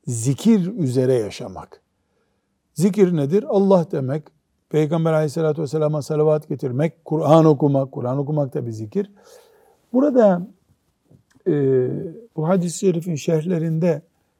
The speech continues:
şöyle bir not düşülüyor. Yani Efendimiz sallallahu aleyhi ve sellem bir sahabeyi karşısına alıyor. Ümmetinin gafil olduğu bir nokta var. Nedir o?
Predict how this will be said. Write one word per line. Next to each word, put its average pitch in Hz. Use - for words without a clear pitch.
şöyle 233
bir 139
not 139
düşülüyor. 127
Yani 160
Efendimiz 165
sallallahu 156
aleyhi 156
ve 143
sellem 151
bir 143
sahabeyi 156
karşısına 156
alıyor. 151
Ümmetinin 160
gafil 156
olduğu 151
bir 147
nokta 147
var. 147
Nedir 165
o? 170